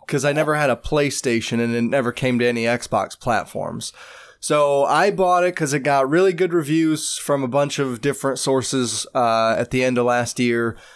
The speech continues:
And I've never gotten into a Resident Evil game. And I am pretty familiar with the story, just having been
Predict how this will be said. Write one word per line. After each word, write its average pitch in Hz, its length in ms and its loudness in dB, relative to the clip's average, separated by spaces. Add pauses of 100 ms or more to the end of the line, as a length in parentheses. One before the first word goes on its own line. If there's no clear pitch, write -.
(140)
And 139 160 0
I've 131 220 0
never 175 320 2
gotten 156 360 0
into 156 300 2
a 139 60 2
Resident 135 460 0
Evil 117 260 0
game. 110 420 -2 (540)
And 123 680 2 (160)
I 143 340 2 (520)
am 165 340 0
pretty 285 360 0
familiar 175 600 2
with 160 220 2
the 147 80 -4
story, 156 800 0 (300)
just 160 260 0
having 147 400 0
been 135 800 0